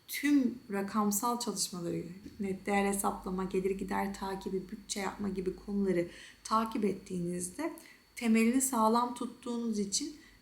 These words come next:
e, çok daha kolay bir şekilde ilerlediğinizi göreceksiniz. Verdiğim danışmanlıklarda ben buna çok özen gösteriyorum. Danışmanlıklarda her zaman öncesinde tabii ki,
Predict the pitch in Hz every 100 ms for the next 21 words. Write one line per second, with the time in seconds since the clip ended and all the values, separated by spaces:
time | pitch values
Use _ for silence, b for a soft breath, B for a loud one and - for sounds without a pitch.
0 | - 202 196 202 202 254 254 208 214 240
1 | - - 208 214 202 190 - 190 190 226
2 | 214 185 180 175 180 185 190 220 185 175
3 | 185 - - 180 226 - B B B B
4 | - 214 226 233 294 285 269 262 262 247
5 | 247 262 240 262 220 220 240 233 254 247
6 | - 185 170 170 170 170 - 175 170 175
7 | 202 - B B 214 220 226 262 247 262
8 | 262 240 247 247 269 254 262 262 240 233
9 | 233 233 240 - - 220 214 247 254 202
10 | 208 226 - 226